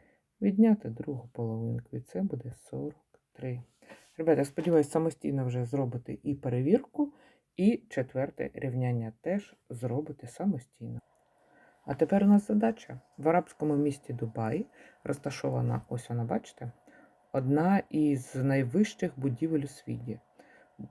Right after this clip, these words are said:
Вежа Бурдж Халіфа. Її висота вісімсот двадцять вісім метрів. У Дубаї також міститься дивовижна споруда Дубай Фрейм заввишки сто п'ятдесят метрів.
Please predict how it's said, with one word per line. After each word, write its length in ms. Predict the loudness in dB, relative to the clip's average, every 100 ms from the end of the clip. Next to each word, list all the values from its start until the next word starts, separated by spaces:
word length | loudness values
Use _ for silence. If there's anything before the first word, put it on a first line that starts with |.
| _ -20
Вежа 680 | -12 2 4 4 2 -6 -8 _ _ _ _ _ -20 -12
Бурдж 380 | 2 4 4 -2
Халіфа. 680 | -6 -4 -2 -4 -6 -18 -18 _ _ _ _ _ -6
Її 240 | 4 4
висота 540 | 4 0 -4 -2 -2 -2 -6
вісімсот 640 | 0 0 0 -6 0 0
двадцять 540 | 0 -4 -6 -8 -18 -10
вісім 320 | -10 -8 -2
метрів. 360 | 0 0 -4 -20 _ _ _ _ _ _ -20 -20 -20 -6
У 80 | -2
Дубаї 320 | 4 6 6
також 340 | 2 -2 2
міститься 440 | 2 2 -2 -8 0
дивовижна 480 | 2 2 0 0
споруда 400 | -6 -2 2 4
Дубай 360 | 4 4 2 2
Фрейм 500 | 0 2 4 4 0 -4
заввишки 800 | -2 0 0 -2 -2 -2 -4 -8
сто 380 | -8 -2 0 0
п'ятдесят 600 | -2 -4 -4 -6 -8 0
метрів. 380 | 2 2 -2